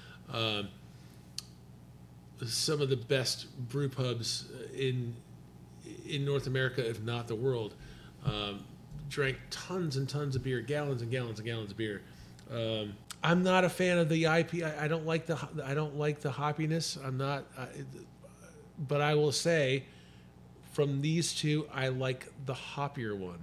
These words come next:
I like the more, uh, the more golden one as opposed to the lighter one. It wasn't too hoppy. It wasn't, wasn't like eating, uh, a tree bark.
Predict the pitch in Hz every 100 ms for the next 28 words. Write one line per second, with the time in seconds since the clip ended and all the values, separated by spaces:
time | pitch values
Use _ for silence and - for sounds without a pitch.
0 | 87 - 113 113 117 117 117 - - -
1 | 113 110 117 117 120 123 117 - - -
2 | - - - - - 113 107 104 107 110
3 | 113 101 117 123 117 101 101 95 95 95
4 | 101 101 107 101 104 104 104 98 92 -
5 | - - 120 131 117 110 - 151 139 147
6 | 147 151 151 - - - - 117 117 110
7 | 104 - - 113 113 113 110 110 110 123
8 | 117 117 113 - 117 113 113 - 113 -
9 | 143 131 135 131